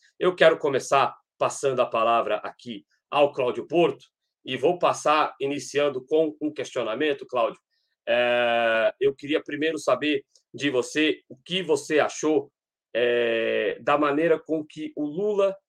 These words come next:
respondeu à primeira inserção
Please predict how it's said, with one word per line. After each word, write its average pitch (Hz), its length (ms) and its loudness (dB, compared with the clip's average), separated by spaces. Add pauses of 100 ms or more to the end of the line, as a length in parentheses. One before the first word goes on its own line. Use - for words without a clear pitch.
(320)
respondeu 139 800 2
à 131 80 -4
primeira 180 760 2 (300)
inserção 143 800 0